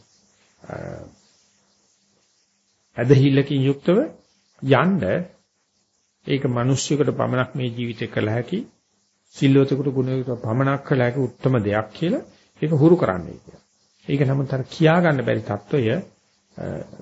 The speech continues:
මේ වෙලාවේදී සෑහෙන බාධාවක් කරන යෝගාවචරයට, අ, මොකද්ද කියන්නේ?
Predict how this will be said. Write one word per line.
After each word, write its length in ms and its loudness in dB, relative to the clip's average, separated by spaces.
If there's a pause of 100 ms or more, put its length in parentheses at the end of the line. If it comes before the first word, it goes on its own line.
මේ 260 0
වෙලාවේදී 520 2
සෑහෙන 600 4 (880)
බාධාවක් 640 2
කරන 260 -6
යෝගාවචරයට, 640 -2
අ, 580 -6 (320)
මොකද්ද 320 -8
කියන්නේ? 360 -2